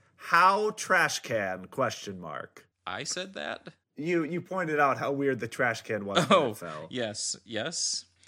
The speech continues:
Speaker 1: Yes. All right. So they deliver the best history report, probably this school has ever seen. Uh, and lo and behold, they have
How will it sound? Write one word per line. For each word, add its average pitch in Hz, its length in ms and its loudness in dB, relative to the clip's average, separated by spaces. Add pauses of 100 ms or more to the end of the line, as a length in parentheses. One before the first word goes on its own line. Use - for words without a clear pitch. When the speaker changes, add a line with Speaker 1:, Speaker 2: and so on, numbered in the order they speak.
(220)
Speaker 1:
Yes. - 380 -10 (240)
All 127 140 4
right. 87 320 2
So 143 640 2 (200)
they 156 240 2
deliver 123 680 2 (200)
the 98 340 2
best 131 400 4
history 123 340 -2
report, 104 520 -2 (300)
probably 147 420 6
this 123 200 0
school 165 400 2
has 127 240 2 (100)
ever 120 280 4
seen. 104 600 -2 (220)
Uh, 113 360 6 (100)
and 135 500 8 (180)
lo 135 340 4
and 160 120 -2
behold, 95 600 0 (260)
they 110 300 -2
have 101 340 -2